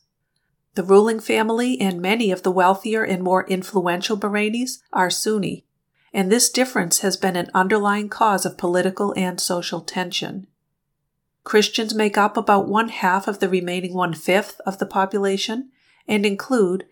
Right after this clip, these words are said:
Anglican, Catholic, Evangelicals, Indian Orthodox, and Syrian Orthodox.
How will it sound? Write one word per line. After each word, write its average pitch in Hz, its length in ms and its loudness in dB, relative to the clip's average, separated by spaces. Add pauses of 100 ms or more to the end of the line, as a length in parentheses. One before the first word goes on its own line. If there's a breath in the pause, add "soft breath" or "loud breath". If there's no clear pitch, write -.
(140)
Anglican, 214 680 -2
Catholic, 196 680 -2 (100)
Evangelicals, 185 1000 -4 (120)
Indian 233 460 0
Orthodox, 190 760 -2
and 185 380 -4
Syrian 226 540 -2
Orthodox. - 880 -6